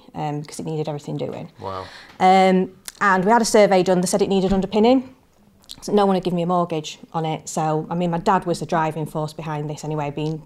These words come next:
Speaker 1: so, I don't know if he just wanted rid of me out of the house. I'm not really <laughs> sure, but he was the one who kind of said, "Well, let's just, we'll offer him five grand cash."
Speaker 2: Did, did, did, did you know, Kelly, sorry to, to jump in, but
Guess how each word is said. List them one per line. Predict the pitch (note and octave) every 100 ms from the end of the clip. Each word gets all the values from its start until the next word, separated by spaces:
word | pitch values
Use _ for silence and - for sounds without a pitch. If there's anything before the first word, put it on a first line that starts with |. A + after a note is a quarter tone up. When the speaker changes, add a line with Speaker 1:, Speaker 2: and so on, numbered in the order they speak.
| -
Speaker 1:
so, | - D#3 D#3
I |
don't | G#3
know | F#3+
if |
he | F#3+
just | F3+ F3
wanted | E3+ E3
rid | E3+
of | D3
me | D3
out | D#3+
of | D#3+
the | D#3+
house. | D#3 D#3
I'm | D#3
not | -
really | D#3
<laughs> | -
sure, | G#3+ F#3
but | E3+ D#3+ - - - - -
he | A#3 G#3+
was | G3+
the |
one | F#3+ F#3+
who | F#3 F3
kind | F#3 F3 F3
of | F3
said, | - E3+ E3 -
"Well, | F3
let's | F3+ F3+
just, | - F3+ - - _ _ -
we'll | F3
offer | G3 F#3+ F#3+
him | F3+ F3
five | - F3+ D#3+
grand | E3+ D3+ D#3 - - _ -
cash." | D#3 D3 -
Speaker 2:
Did, | F#3+ -
did, | D#3 -
did, | D#3 D#3
did | E3+ D3+
you | F3
know, | D#3+ C#3+
Kelly, | B2 C3+ A#2+
sorry | A2 B2+ A#2
to, | A#2+
to | G#2+ A#2
jump | A2+ A2 G#2
in, | A#2 G#2
but | G#2